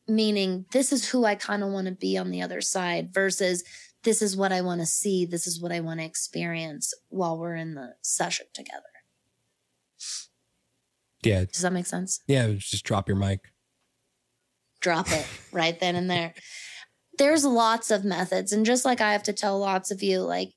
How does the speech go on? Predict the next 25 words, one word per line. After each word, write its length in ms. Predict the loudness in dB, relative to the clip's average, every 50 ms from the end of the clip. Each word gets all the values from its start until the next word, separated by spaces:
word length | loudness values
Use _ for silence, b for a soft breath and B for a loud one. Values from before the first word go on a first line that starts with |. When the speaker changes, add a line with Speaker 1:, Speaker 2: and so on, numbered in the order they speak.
| -6
Speaker 1:
it 100 | -4 -2
could 140 | 0 -2 0
come 220 | 0 2 2 4
in 80 | 4 2
the 80 | 2 0
form 340 | 0 0 2 2 2 2
of 160 | 2 0 -2 -2
journaling. 800 | -4 -4 -2 0 0 0 0 0 0 0 0 0 0 -2 -2 -6 B B B B B B B B
It 80 | 0
could 160 | 2 2 0
come 200 | 0 0 0 2
in 80 | 2 2
the 80 | 0 0
form 220 | 0 0 0 2
of 120 | 0 0
just 260 | 0 0 -2 -2 -2 -2
verbally 380 | 0 0 0 2 2 0 0
processing, 800 | 0 -2 0 0 0 0 0 0 0 0 0 0 0 0 0 -2
talking 400 | -2 -2 -2 -4 -2 -2 -2 -2
it 100 | -2 0
out 140 | 0 2 4
Speaker 2:
Mm-hmm. 100 | 4 4
Speaker 1:
with 100 | 2 2
somebody 580 | 0 0 0 0 0 0 0 0 0 2 2 2
afterwards. 880 | 2 2 0 0 0 0 0 2 2 2 2 4 2 2 0 -2 -4